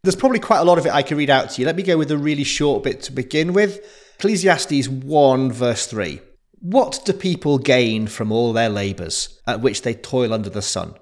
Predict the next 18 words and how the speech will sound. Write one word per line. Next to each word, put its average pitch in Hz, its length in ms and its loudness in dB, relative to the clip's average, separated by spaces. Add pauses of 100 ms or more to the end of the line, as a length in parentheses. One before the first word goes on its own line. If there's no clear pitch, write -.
(400)
Now, - 160 -6 (360)
it's 175 200 -2
a 175 40 -2
rhetorical 185 480 2
question, 110 420 -4
and 143 80 0
in 151 100 0
the 156 80 2
wider 185 420 4
context, 135 680 -4 (560)
the 151 80 0
point 185 320 0
is 135 220 0 (160)
you 180 120 -4
don't 190 180 4
gain 123 220 2
very 110 240 2
much. - 420 -6